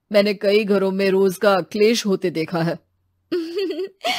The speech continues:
तुमने तो मेरे दिल की बात कर दी। मैं भी यही सोच रही थी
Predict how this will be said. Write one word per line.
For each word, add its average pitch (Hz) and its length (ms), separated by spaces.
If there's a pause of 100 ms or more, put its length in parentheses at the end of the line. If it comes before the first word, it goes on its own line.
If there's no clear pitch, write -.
(340)
तुमने 381 200
तो 359 100
मेरे 311 200
दिल 277 160
की 262 140
बात 202 260
कर 185 120
दी। 175 240 (400)
मैं 277 340
भी 359 80
यही 330 360
सोच 285 320
रही 208 160
थी 277 200